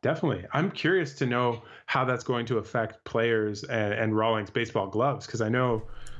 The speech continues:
uh, Rawlings gloves are still definitely widely used in the majors, and I'd be curious to know if kind of the, the quality is going to go up or down now that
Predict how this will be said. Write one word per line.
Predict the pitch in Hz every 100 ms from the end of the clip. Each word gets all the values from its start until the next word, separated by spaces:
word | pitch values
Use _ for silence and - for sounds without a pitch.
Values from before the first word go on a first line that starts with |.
| -
uh, | 107 104
Rawlings | 101 113 113 104
gloves | 110 120 107
are | 98
still | - 120 107
definitely | 107 110 113 104 95 98 - - -
widely | 101 107 113 104
used | 95 110 117 98 - -
in | 123 113
the |
majors, | 104 110 131 107 98
and | 107 98
I'd | 98
be | 104
curious | - 113 107 -
to |
know | 104 101
if | 95 -
kind | 107
of | 101 101
the, | 95 98 - - - - - -
the |
quality | 127 135 120 131 123
is | 110
going | 113 113
to | 110
go | 110
up | 107 107
or | 104
down | 107 120 113
now | 104 104 104
that | 110 104 101